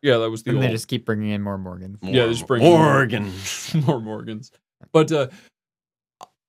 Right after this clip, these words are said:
Speaker 1: I really appreciate Vince Gilligan's casting of characters.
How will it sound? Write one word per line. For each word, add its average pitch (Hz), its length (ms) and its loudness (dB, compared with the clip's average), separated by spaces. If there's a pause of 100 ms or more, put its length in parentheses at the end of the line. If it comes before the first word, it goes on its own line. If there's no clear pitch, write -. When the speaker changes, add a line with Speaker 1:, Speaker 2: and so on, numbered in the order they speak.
Speaker 1:
I 226 120 4
really 190 400 2
appreciate 160 640 -2
Vince 123 320 -2
Gilligan's 117 600 -4
casting 113 800 -6
of - 160 -20
characters. - 920 -14